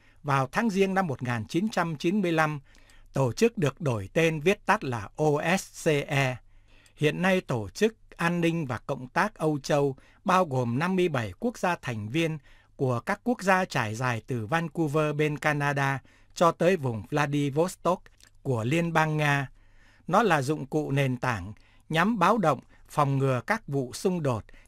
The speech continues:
giải quyết các khủng hoảng và tái thiết các tàn phá do các cuộc xung đột gây ra. Liên quan tới lĩnh vực an ninh, tổ chức bao gồm nhiều sinh hoạt như kiểm soát khí giới, ngoại giao phòng ngừa,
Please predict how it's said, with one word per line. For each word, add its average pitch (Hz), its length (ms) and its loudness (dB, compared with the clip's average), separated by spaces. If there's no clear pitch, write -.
giải 120 300 -2
quyết 214 280 0
các 226 160 2
khủng 127 260 -2
hoảng 113 340 -4
và 123 240 -2
tái 170 260 0
thiết 220 280 -2
các 220 200 -2
tàn 110 320 -6
phá 143 320 -2
do 165 220 2
các 214 260 0
cuộc 127 240 -8
xung 170 280 -4
đột 117 260 -8
gây 147 260 -2
ra. 139 300 0
Liên 196 220 2
quan 190 260 4
tới 214 140 0
lĩnh 202 240 0
vực 123 220 -4
an 180 280 0
ninh, 170 220 0
tổ 123 160 -2
chức - 240 -8
bao 208 200 4
gồm 131 300 -2
nhiều 120 220 -2
sinh 190 240 -2
hoạt 127 260 -2
như 170 200 4
kiểm 113 280 -6
soát - 300 -4
khí 175 160 0
giới, 151 340 0
ngoại 135 280 0
giao 185 220 2
phòng 127 300 -2
ngừa, 117 320 -4